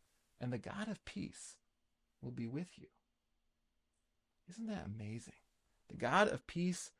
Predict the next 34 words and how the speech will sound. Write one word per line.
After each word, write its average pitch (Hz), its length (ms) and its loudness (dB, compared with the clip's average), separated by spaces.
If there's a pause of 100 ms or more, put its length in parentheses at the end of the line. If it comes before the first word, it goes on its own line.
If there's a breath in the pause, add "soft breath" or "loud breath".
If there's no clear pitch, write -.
(340)
will 117 120 -2
be 104 160 0
with 165 340 0
us - 320 -2 (300)
when 113 120 -2
we 113 120 0
do 113 180 0
these 104 220 -2
things. - 420 -14 (540 soft breath)
And 131 420 4 (2000)
the, 160 160 2 (480)
the 175 80 2
challenging 233 640 -2 (140)
thing 240 200 2
there 123 200 6
is, 135 200 2 (120)
is 151 180 0
we 196 100 2
don't 226 220 6
think 226 300 2
that - 120 -4
we, 180 300 2 (540 soft breath)
we 180 160 6
need 180 580 6 (480)
to 120 360 4
refocus. 101 560 0
We 139 80 0
feel 202 200 0
like 196 180 0
we 143 80 -6
have 165 220 -6
it 147 80 -2
under 135 200 0
control. - 540 -6